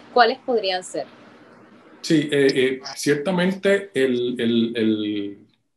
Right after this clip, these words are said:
Speaker 2: que busquen ayuda a tiempo si tienen dolor, inflamación de las articulaciones, las cosas que hemos mencionado, cambios en las uñas, cambios en la piel, historial familiar,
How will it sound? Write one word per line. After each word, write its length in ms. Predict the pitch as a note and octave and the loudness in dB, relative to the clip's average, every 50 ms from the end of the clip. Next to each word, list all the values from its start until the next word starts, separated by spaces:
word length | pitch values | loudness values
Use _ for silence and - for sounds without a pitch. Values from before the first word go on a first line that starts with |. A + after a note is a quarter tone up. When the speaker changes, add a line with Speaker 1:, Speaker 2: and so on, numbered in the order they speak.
| _ _ _ _ | _ _ _ _
Speaker 2:
que 200 | - A#2+ A2+ A2 | -4 0 0 0
busquen 480 | G#2+ - A#2 C#3 C3+ - - E3+ D#3+ D#3 | 0 0 0 0 0 -2 -4 -6 -4 -2
ayuda 400 | C3 A#2 A2+ C3 C#3 D3+ C3+ B2 | 0 2 2 4 2 2 0 -2
a 20 | |
tiempo 400 | - G#2+ G2+ F#2+ F#2+ - - D3 | -4 -6 -6 -6 -8 -8 -10 -10
si 160 | D3 - A#2 | -8 -8 -8
tienen 300 | A2 - G#2+ A2 A#2 A#2+ | -8 -6 -4 -2 -2 0
dolor, 400 | A2 G#2 G2+ G#2 G#2+ A2+ A2 A2 | 0 -2 -2 -2 -2 0 0 -2
inflamación 500 | A2 A2 - G#2+ F#2 F#2+ - - F#2+ G2 | -2 -4 -6 -8 -14 -14 -14 -12 -12 -8
de 60 | G2 | -6
las 100 | A2 G#2 | -6 -6
articulaciones, 640 | G#2+ G#2+ - - - A2 A2 A2 - - G2+ G#2 G#2+ G#2 | -8 -10 -14 -12 -8 -8 -8 -8 -8 -10 -12 -12 -12 -14
las 140 | A2 A#2 | -14 -16
cosas 260 | - - F#2+ - - - | -14 -14 -14 -14 -14 -10
que 60 | - | -6
hemos 160 | A#2 A2 A2 | -6 -4 -4
mencionado, 560 | A2+ A2 G#2 - - F#2+ F#2+ F#2 F#2+ G2+ G2 | -4 -6 -6 -8 -10 -14 -12 -12 -12 -14 -12
cambios 320 | - G2 G2 G#2 A2 A2+ A2 | -10 -12 -10 -6 -6 -4 -4
en 80 | G#2+ | -4
las 160 | G#2+ - - | -6 -8 -8
uñas, 400 | - C3 C3+ C3+ B2+ A#2 A2+ - | -4 -2 -2 -2 -4 -6 -12 -14
cambios 220 | - G2 G2+ G2 F#2+ | -16 -20 -18 -18 -18
en 60 | G2 | -16
la 100 | F#2 - | -18 -12
piel, 280 | - B2 C3 C3 C3 - | -6 -4 -4 -4 -4 -6
historial 540 | A2+ A2 - - F#2 F2+ G2 G2 G2+ G2+ | -8 -10 -10 -12 -12 -10 -8 -8 -8 -8
familiar, 640 | - - - G2 G2 G2+ A#2 B2 B2 B2 A#2 A2+ A2 | -12 -14 -16 -14 -8 -4 -2 0 0 0 0 -2 -4